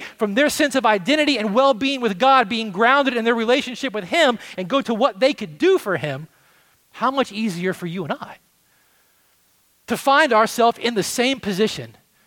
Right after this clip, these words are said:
beginning to ground our sense of identity, our sense of place in this world, our sense of rightness with God and standing before Him,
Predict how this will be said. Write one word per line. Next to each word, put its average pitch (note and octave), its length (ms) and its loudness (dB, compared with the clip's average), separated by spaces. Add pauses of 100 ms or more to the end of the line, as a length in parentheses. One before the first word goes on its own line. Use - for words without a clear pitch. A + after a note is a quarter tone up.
(520)
beginning A3 600 0
to G3 160 -6
ground A3 400 2
our G#3 180 4
sense A#3+ 360 -4
of G3 200 2
identity, F3+ 520 0
our E3 120 2
sense G#3 220 -6
of - 160 -2
place B3 420 -2
in G3+ 120 -6
this G3+ 120 -4
world, F#3+ 320 2 (220)
our G#3 100 2
sense G#3+ 160 -8
of D#3+ 120 -4
rightness A3+ 600 0
with G3+ 220 -4
God G#3+ 260 4
and F#3 80 -4
standing C#4 600 -2
before G#3 400 2
Him, G#3 260 0